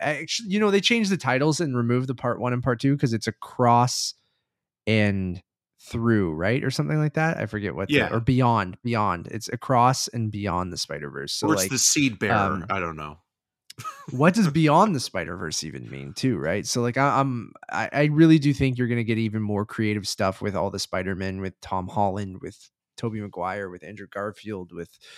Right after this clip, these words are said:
Speaker 1: everyone who's ever played Spider-Man. And I think, like, that's just, you know, that's the icing on the cake, 'cause the cake is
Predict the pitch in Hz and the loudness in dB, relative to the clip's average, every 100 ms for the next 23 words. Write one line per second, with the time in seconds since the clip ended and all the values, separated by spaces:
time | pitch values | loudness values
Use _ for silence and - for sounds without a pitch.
0 | - - 131 135 135 117 104 107 104 98 | -20 -2 4 6 6 6 4 2 2 0
1 | 87 110 101 - 92 85 92 90 95 95 | -2 -4 -6 -6 -8 -8 -8 -10 -12 -12
2 | 98 95 - 107 98 98 87 95 101 - | -14 -16 -16 -16 -14 -16 -14 -12 -10 -12
3 | 80 - - _ _ _ _ _ _ _ | -12 -14 -16 _ _ _ _ _ _ _
4 | - 185 156 98 139 131 - 139 120 104 | -6 -2 0 -2 0 0 -2 -4 -6 -4
5 | 110 117 - 110 101 - _ _ _ 98 | -4 -4 -4 -6 -8 -14 _ _ _ -14
6 | 80 76 - 151 107 - - 113 95 104 | -12 -14 -6 -4 -4 -8 -10 -10 -10 -10
7 | 131 123 110 95 | -6 -6 -6 -12